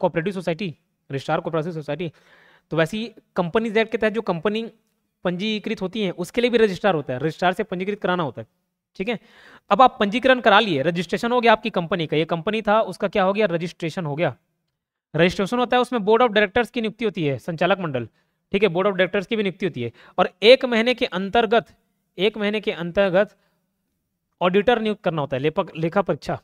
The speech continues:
ऑडिटर की नियुक्ति कर, करनी होती है। तो ये कौन सी धारा मेंशन है, पूछा जाए कौन सा धारा बताता है? एक सौ उनचालीस का सबसेक्शन छः, कंपनीज एक्ट का वन थर्टी नाइन सबसेक्शन सिक्स, ठीक। सर, इसमें इतने सारे धाराएं पढ़-, इतना धारा पढ़ते तो भैया समय खराब हो जाता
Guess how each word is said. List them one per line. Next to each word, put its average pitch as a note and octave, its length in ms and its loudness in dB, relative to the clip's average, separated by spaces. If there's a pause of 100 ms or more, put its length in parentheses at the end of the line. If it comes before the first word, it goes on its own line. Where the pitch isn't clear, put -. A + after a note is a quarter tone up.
(340)
ऑडिटर F#3 260 0
की G#3 80 -4
नियुक्ति G3 260 -4
कर, D#3 240 -4 (200)
करनी E3 200 -4
होती D3 240 -6
है। A#2 80 -6
तो - 380 -6
ये - 40 4
कौन A#3 220 2
सी A#3+ 100 -6
धारा A3 180 4
मेंशन A3 320 -2
है, A3+ 40 -2
पूछा G#3 260 -6
जाए G#3+ 120 0
कौन G3 180 -4
सा G3 80 -12
धारा F#3+ 140 0
बताता F#3 300 -2
है? A3 160 0
एक E3 100 -6
सौ F#3 100 -8
उनचालीस D#3+ 480 -6 (320)
का F3+ 80 -6
सबसेक्शन E3+ 440 -10
छः, B2+ 180 -14 (1160)
कंपनीज D#3+ 360 -4
एक्ट D3+ 160 0
का G3 80 2
वन D#3+ 200 0
थर्टी D#3+ 200 -4
नाइन D#3+ 220 -4
सबसेक्शन - 420 -10
सिक्स, - 420 -18 (100)
ठीक। E3+ 160 -14 (520)
सर, F#3 120 2
इसमें F3 240 0
इतने F3+ 200 -2
सारे F3 200 2
धाराएं E3 220 0
पढ़-, E3 140 -4
इतना E3 240 -4
धारा F3 160 2
पढ़ते E3+ 280 -4
तो E3 80 -8
भैया E3+ 200 -2
समय D#3 260 -6
खराब C#3 220 0
हो B2+ 60 -4
जाता A2 260 -10